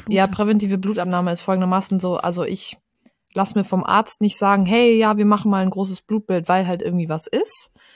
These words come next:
Speaker 1: sondern ich gehe zum Arzt und fordere ein Blutbild, ein großes Blutbild, ein Aminogramm, also quasi Amon-, äh, Aminosäurencheck, Mineralstoffcheck und Vitamincheck. Und es sah folgendermaßen aus, dass mir Blut abgenommen wurde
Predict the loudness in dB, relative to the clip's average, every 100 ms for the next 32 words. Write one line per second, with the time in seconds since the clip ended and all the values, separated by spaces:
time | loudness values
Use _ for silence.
0 | -20 _ 2 4 6 4 2 -2 -4 -2
1 | -2 -2 -4 -2 0 0 -2 -10 -6 0
2 | 0 0 -4 -2 0 2 2 0 0 -2
3 | -2 -4 -2 -4 -4 -2 -4 -4 -6 -10
4 | -4 -4 -2 -4 -2 -4 -2 -2 0 2
5 | 0 -2 -2 2 4 2 0 -6 -8 _
6 | -6 -6 -4 -2 -2 -4 -8 -20 -20 -20
7 | _ -8 -6 -4 -4 -6 -4 2 6 6
8 | 4 2 0 0 -6 -8 -18 -20 -14 0
9 | 2 2 2 2 0 -2 -4 -4 -12 -8
10 | -4 -4 -8 -10 -4 -2 -2 -2 0 4
11 | 4 4 -2 -4 -14 _ _ -20 -20 -20
12 | _ _ _ -2 2 2 2 0 -2 0
13 | 2 4 4 4 4 0 0 0 -2 -4
14 | -4 -4 -4 -6 -8 -2 2 4 4 2
15 | 0 0